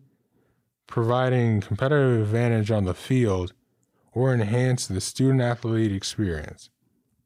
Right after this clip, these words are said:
Crawford says those items outside the budget, as well as helping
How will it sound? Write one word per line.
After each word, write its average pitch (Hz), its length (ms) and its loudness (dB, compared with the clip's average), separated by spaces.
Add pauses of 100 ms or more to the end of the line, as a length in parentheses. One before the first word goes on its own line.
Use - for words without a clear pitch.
(320)
Crawford 147 420 -2
says 117 280 -2
those 117 180 2
items 113 480 0
outside 104 800 -2
the 92 120 -4
budget, 92 500 -4
as 87 200 -6
well 104 320 0
as 95 200 -4
helping 95 560 -4